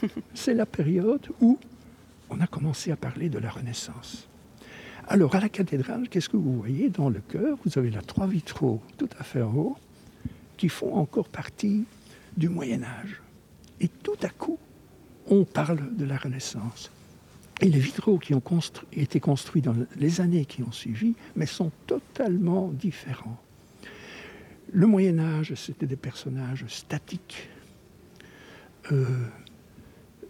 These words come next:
la Renaissance, c'est le mouvement. Vous voyez les gens, qui, vous avez aussi la perspective, on découvre la perspective. Et les artistes flamands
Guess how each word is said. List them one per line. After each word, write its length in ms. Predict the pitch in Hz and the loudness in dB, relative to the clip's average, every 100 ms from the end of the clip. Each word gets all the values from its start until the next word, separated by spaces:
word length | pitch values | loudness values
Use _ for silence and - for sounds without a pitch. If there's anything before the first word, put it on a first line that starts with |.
| - - | -20 -8
la 140 | - 143 | -2 2
Renaissance, 880 | 131 135 - - 143 143 - - - - | 2 0 -2 -4 -4 -4 -8 -14 -18 -14
c'est 180 | - 147 | 0 4
le 120 | 127 | 8
mouvement. 500 | 151 196 - 95 120 - - - - - | 8 6 2 -8 -10 -12 -20 -20 -20 -10
Vous 100 | - | -6
voyez 380 | - 147 135 131 | -4 -2 0 -2
les 220 | 117 113 | -4 -6
gens, 440 | 123 113 - - - - | -6 -4 -4 -6 -10 -18
qui, 100 | - 226 - | -12 -12 -4
vous 160 | 143 143 | 0 2
avez 140 | 156 | 6
aussi 280 | 175 160 - | 6 4 -2
la 100 | 147 | -4
perspective, 840 | - - 175 - 160 151 - 135 | -6 -8 -6 -4 -4 -2 0 2
on 80 | 147 | 4
découvre 600 | 147 156 - 214 156 143 | 4 2 4 4 4 -2
la 160 | 123 123 | -2 -6
perspective. 840 | - 156 - - - - 123 135 - - - - - - - - - - - | -6 -6 -4 -8 -6 -6 -4 -6 -10 -20 -20 -20 -20 -20 -20 -18 -18 -16 0
Et 260 | 208 220 - - | 4 4 2 0
les 360 | 135 135 113 | 4 4 2
artistes 480 | 165 - 196 - - | -2 2 0 0 -2
flamands 500 | - 131 127 151 277 | -2 -2 -2 -2 -6